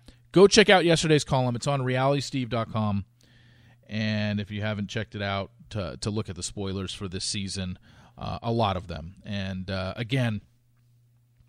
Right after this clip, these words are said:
uh, it is a lot tougher when <laughs> it's filmed in one location. There's, there's no doubt about that. And, um, so probably gonna face the same thing with Matt James' season, which,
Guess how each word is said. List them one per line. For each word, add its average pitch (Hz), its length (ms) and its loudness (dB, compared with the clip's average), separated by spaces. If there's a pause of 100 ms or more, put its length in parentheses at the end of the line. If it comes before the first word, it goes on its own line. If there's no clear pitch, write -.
(380)
uh, 113 180 -6
it 123 140 -2
is 147 320 0
a 147 60 0
lot 139 200 2
tougher 175 360 4
when 131 340 2 (280)
<laughs> - 280 -16
it's 123 180 -2
filmed 143 220 4
in 135 140 4
one 135 160 0
location. 131 520 0
There's, 110 280 0
there's 104 180 -4
no 113 140 0
doubt 107 180 0
about 98 220 -4
that. 98 260 -2 (180)
And, 110 440 -2
um, 107 340 0
so 104 240 -2
probably 107 320 0
gonna 117 160 -2
face 117 260 0
the 113 120 -4
same 117 320 -2 (840)
thing 151 220 6
with 143 160 2
Matt 143 240 4
James' 139 340 4
season, 139 420 4
which, - 520 2